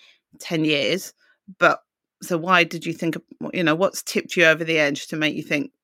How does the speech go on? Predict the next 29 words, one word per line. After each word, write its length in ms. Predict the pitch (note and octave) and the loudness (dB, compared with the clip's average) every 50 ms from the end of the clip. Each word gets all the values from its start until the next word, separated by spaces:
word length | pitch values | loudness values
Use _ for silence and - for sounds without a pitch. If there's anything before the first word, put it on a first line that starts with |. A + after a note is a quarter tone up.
| _ - | _ -14
"This 160 | F3 - - | -12 -10 -10
is 140 | D#3+ - E3+ | -2 0 2
it, 200 | D3+ C3+ - - | 2 2 0 -2
we've 200 | D#3+ D#3 - - | -6 -6 -4 -4
gotta 200 | E3+ D#3 C#3+ D3+ | -2 -2 -2 -4
sort 280 | - - E3 D3 - - - | -6 -6 -8 -8 -8 -8 -10
it 60 | - - | -4 -2
out"? 300 | E2+ E2+ D#2+ - - _ _ _ _ _ _ _ _ _ _ _ _ _ - | 0 0 0 -4 -8 _ _ _ _ _ _ _ _ _ _ _ _ _ 2
And 220 | F3 G3+ G3+ G3 | 2 4 6 4
I 100 | G3 F#3+ F#3+ - | 4 2 2 2
might 320 | G#3 G3+ F#3 F3 - - | 4 6 6 6 6 6
ask 240 | F3+ F3+ F3+ - - | 4 4 4 2 -2
them 100 | F3+ E3+ | 0 2
a 60 | E3+ | 4
little 280 | E3+ E3+ E3 - F3+ E3 | 4 2 2 0 -2 -2
bit 200 | F3 E3 - - | 0 0 -2 0
about 260 | - E3+ D#3+ D#3+ - | 0 2 2 2 0
their 160 | E3+ D#3+ D#3 | 0 -4 -2
backgrounds, 920 | - E3+ D#3+ - - - E3+ E3 D#3+ D#3 D#3 D#3 E3 E3+ E3 - - - - _ _ _ _ _ _ | 0 0 0 0 0 -2 0 2 2 2 2 0 -2 -4 -4 -6 -12 -14 -16 _ _ _ _ _ _
about 380 | - D#3 - C#3+ C#3+ C#3 - - _ - - | -8 -2 2 4 4 4 2 0 _ -16 -10
how 180 | - E3+ D#3+ | -4 -2 -2
they 140 | C#3 D3+ C#3+ | 0 0 -2
got 180 | - - - - | -4 -6 -10 -10
together, 800 | - - - G#3+ G#3 G3 G3+ G3+ F#3+ F#3 F#3 F3+ F3+ F#3 F#3+ - _ _ _ _ _ _ _ _ _ | -12 -4 0 2 2 4 4 6 6 6 6 6 4 0 -2 -6 _ _ _ _ _ _ _ _ _
the 80 | F3 | -12
history 400 | - F3+ F3 F3 - - F3+ E3+ | -4 -2 -2 -2 -2 -2 -2 -2
of 100 | E3 E3 | -2 -2
their 180 | E3 F3+ E3 D#3+ | -2 -2 0 0
relationship. 920 | D#3+ D#3+ D#3 D#3+ D#3+ D#3+ - - - E3 - - - - - - - _ | 0 0 0 -2 -2 -2 -6 -10 -10 -10 -8 -6 -6 -6 -6 -6 -10 _